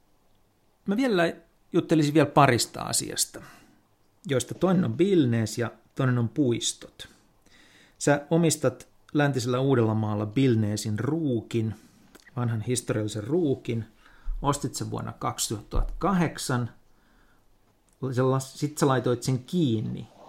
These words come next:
vuonna kaksituhatta neljätoista. <laughs> Aloitetaan siitä, että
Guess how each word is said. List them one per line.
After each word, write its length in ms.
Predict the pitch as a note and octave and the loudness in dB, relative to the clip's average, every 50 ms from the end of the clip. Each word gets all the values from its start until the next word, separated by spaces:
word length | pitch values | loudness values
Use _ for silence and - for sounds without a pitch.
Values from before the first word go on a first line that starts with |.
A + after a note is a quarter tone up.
| - - - _ - - | -20 -20 -20 _ -10 -6
vuonna 260 | A2+ A2+ A2 G#2+ A2+ | -4 -4 -2 -4 -4
kaksituhatta 480 | A2 G#2+ - - - - A2 G#2 - B2 | -6 -8 -10 -8 -8 -8 -6 -4 -2 0
neljätoista. 960 | B2+ B2+ B2 A2+ G#2+ - - - - - - - - - - - - - - - _ _ _ _ _ _ _ _ _ _ _ _ _ _ _ _ _ _ _ _ _ _ _ _ - | 0 2 2 0 -2 -4 -8 -14 -18 -20 -20 -18 -16 -14 -14 -16 -16 -20 -20 -20 _ _ _ _ _ _ _ _ _ _ _ _ _ _ _ _ _ _ _ _ _ _ _ _ -12
<laughs> 340 | - - - G#3 - - - | -8 -6 -6 -6 -6 -6 -8
Aloitetaan 420 | E3 D#3+ B2+ G#2+ - - D#3 C#3+ | -6 -6 -6 -2 2 2 4 4
siitä, 280 | A#2 - C3 A#2+ A2 A2+ | 4 2 0 0 0 -2
että 140 | G#2+ - | -4 -6